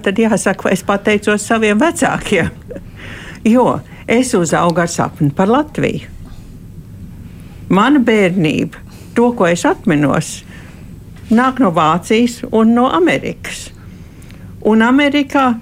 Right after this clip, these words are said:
kad mēs ieradāmies, mēs dzīvojam dienvidos, un man viena skolas biedrene prasīja, kā tie cilvēki tur tajā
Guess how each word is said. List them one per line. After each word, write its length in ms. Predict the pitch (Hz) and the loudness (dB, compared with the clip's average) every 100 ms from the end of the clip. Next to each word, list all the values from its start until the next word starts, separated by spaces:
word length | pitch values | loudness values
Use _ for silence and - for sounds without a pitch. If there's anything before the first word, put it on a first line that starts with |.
| - - - - - - - - | -10 -20 -20 -20 -20 -20 -20 -6
kad 160 | - 220 | 2 4
mēs 280 | 208 214 247 | 4 2 2
ieradāmies, 720 | 220 226 226 247 247 262 254 | 2 2 2 4 4 4 2
mēs 240 | 240 214 214 | 0 0 2
dzīvojam 440 | 240 220 190 175 | 2 4 2 2
dienvidos, 720 | 170 170 165 190 196 254 240 - - - - - - | 2 2 2 0 2 2 2 -4 -16 -20 -20 -20 -2
un 160 | 220 208 | 2 4
man 220 | 240 233 | 4 4
viena 280 | 233 196 190 | 4 2 -2
skolas 440 | - 220 220 240 | -2 2 2 2
biedrene 540 | - 262 254 233 233 226 | 2 2 2 2 2 2
prasīja, 680 | 262 269 262 - 170 - - - - - - - - - - - - | 2 2 0 -2 -2 -2 -8 -18 -20 -20 -20 -20 -20 -20 -20 -14 -2
kā 180 | 359 392 | 0 2
tie 160 | - 226 | 2 0
cilvēki 760 | 220 - 311 233 214 208 - - | 0 0 2 4 2 0 -4 -2
tur 200 | 254 233 - - - - - - - - | 0 0 -2 -16 -20 -20 -20 -20 -20 -4
tajā 360 | 240 226 196 | 2 4 2